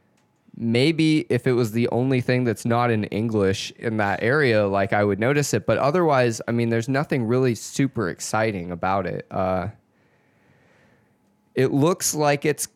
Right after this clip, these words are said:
classy. It looks like it's something you keep on your liquor cabinet for a while and you don't drink it all at one time.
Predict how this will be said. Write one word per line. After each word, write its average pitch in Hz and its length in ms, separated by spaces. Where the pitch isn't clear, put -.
classy. 131 720
It 123 140
looks 127 300
like 147 160
it's 139 140
something 131 460
you 117 140
keep - 520
on 123 260
your 120 140
liquor 113 320
cabinet 127 480
for 120 200
a 104 100
while 101 720
and 110 140
you 110 100
don't 113 360
drink 104 380
it 123 220
all 104 260
at 107 100
one 104 360
time. 110 560